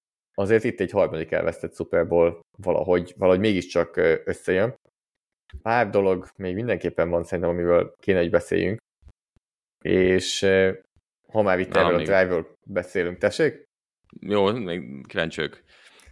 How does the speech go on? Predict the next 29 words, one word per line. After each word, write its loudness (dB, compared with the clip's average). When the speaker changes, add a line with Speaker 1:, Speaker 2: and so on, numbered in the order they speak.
Speaker 2:
Mi -8
a 0
Speaker 1:
Ha 0
már 4
Speaker 2:
következő 4
Speaker 1:
erről 0
a 4
Speaker 2:
fel 4
van 2
Speaker 1:
drive-ról 2
Speaker 2:
írva? -2
Speaker 1:
beszélünk, -2
amikor 2
időt 0
kért -2
Kyle 2
Shanahan, -4
mi -2
történt 0
utána? -2
Utána 2
az 2
történt, 2
hogy 0
Harrison 0
Butker 4
berúgott -2
egy -2
mezőnygolt, 2